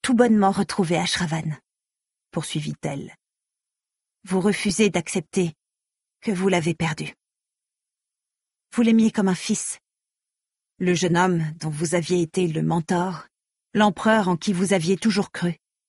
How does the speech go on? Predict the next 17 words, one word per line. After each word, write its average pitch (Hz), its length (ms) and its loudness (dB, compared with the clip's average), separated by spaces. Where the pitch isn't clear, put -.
même 180 300 2
lorsqu'il 156 360 -4
ne 151 80 -2
croyait 156 280 -4
pas 147 200 -4
en 156 80 -4
lui-même. 156 500 -6
Gaotona, 185 560 0
gêné, 165 460 -2
détourna 180 460 2
le 151 100 -2
regard. 143 520 -8
Ce - 180 -6
ne 202 80 2
sera 175 220 -4
pas 160 140 -2
lui, 156 240 -2